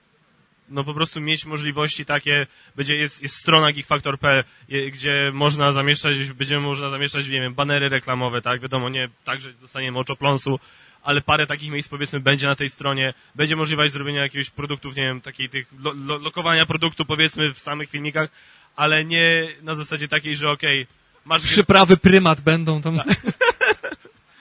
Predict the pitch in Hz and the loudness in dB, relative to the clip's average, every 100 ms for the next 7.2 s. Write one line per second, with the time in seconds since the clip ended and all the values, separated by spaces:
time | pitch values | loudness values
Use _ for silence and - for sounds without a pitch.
0 | - 156 - - 202 143 160 160 151 147 | -8 -8 -8 -18 -8 2 4 4 2 2
1 | 160 160 170 175 160 - 170 165 160 147 | 0 2 4 4 4 2 0 0 0 2
2 | 147 147 - 143 139 139 131 127 120 240 | 4 2 0 -2 -2 0 2 2 2 -2
3 | - 220 247 214 233 - 220 - _ - | 0 -2 -2 -4 -4 -4 -8 -20 _ -20
4 | - - 403 - 415 _ _ _ _ _ | -20 -20 -20 -20 -20 _ _ _ _ _
5 | _ 302 _ _ _ _ _ _ - - | _ -20 _ _ _ _ _ _ -20 -20
6 | - - - - _ - 180 190 175 175 | -20 -20 -20 -20 _ -6 2 4 4 0
7 | 156 | -4